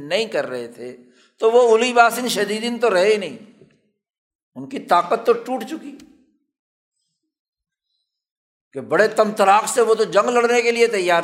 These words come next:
تھے، لیکن صلح کرنے پر آمادہ ہوئے تو ان کی طاقت تو ٹوٹ گئی، تو اولی باسن شدیدن تو رہے نہیں مکے والے، تو ان کی طرف دوبارہ بلانے کا کیا مطلب ہے؟ تین باتیں۔ چوتھی بات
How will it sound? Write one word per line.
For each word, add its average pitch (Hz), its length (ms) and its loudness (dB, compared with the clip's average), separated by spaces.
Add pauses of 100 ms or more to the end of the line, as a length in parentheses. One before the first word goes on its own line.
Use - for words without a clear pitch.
(100)
تھے، 135 80 -18 (1040)
لیکن 165 460 -2 (680)
صلح 240 480 2
کرنے 202 320 2
پر 226 140 4
آمادہ 175 400 2
ہوئے 175 580 2
تو 233 180 -4
ان 220 120 -6
کی 233 100 -8
طاقت 226 400 0
تو 240 60 2
ٹوٹ 247 360 -4
گئی، 233 140 -4
تو 233 80 -6
اولی 220 220 -2
باسن 226 320 2
شدیدن 208 460 -6
تو 214 100 -2
رہے 185 220 2
نہیں 214 160 -6
مکے 160 280 -4
والے، 135 240 -6 (800)
تو 226 80 -4
ان 247 120 -2
کی 269 100 0
طرف 254 260 4
دوبارہ 208 280 4
بلانے 190 320 2
کا 185 120 0
کیا 156 180 -2
مطلب 110 340 -12
ہے؟ - 80 -20 (2000)
تین 156 220 -10
باتیں۔ 131 320 -4 (840)
چوتھی 226 340 2
بات 180 220 2